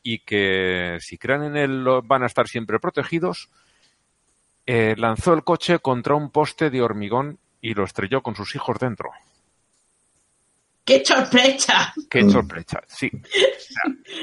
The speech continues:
Speaker 2: <laughs> ¿Qué?
Speaker 1: te quedas
Speaker 2: ¿Qué?
Speaker 1: sin coche, te arriesgas a matar a tus hijos, a morir tú misma. Eh,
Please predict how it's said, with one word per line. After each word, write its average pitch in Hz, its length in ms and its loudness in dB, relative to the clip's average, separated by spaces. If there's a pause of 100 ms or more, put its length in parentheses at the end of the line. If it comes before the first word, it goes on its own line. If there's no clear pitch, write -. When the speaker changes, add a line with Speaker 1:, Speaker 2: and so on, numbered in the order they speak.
(240)
Speaker 2:
<laughs> - 80 -20
¿Qué? 269 320 4
Speaker 1:
te - 160 -2
quedas 190 240 6
Speaker 2:
¿Qué? 262 60 4
Speaker 1:
sin 117 180 -4
coche, 175 460 4
te 131 120 4
arriesgas 139 460 4
a 123 40 0
matar 120 300 4
a 151 60 2
tus - 180 -8
hijos, 156 200 -4
a 95 60 -6
morir 110 320 -6
tú 156 160 -4
misma. 151 460 -4 (1900)
Eh, 127 420 4